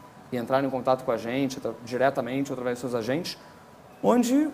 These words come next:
os membros da banda vão tá ali, contando o dia a dia deles,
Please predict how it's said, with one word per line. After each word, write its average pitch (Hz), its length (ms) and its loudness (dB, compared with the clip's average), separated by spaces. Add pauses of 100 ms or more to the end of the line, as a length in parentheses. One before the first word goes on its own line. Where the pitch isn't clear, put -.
os 226 120 -2
membros 247 300 4
da 254 120 6
banda 262 240 4
vão 285 160 2
tá 320 100 2
ali, 262 340 4
contando 151 380 4
o 196 40 4
dia 185 200 4
a - 20 4
dia 196 220 2
deles, 156 480 2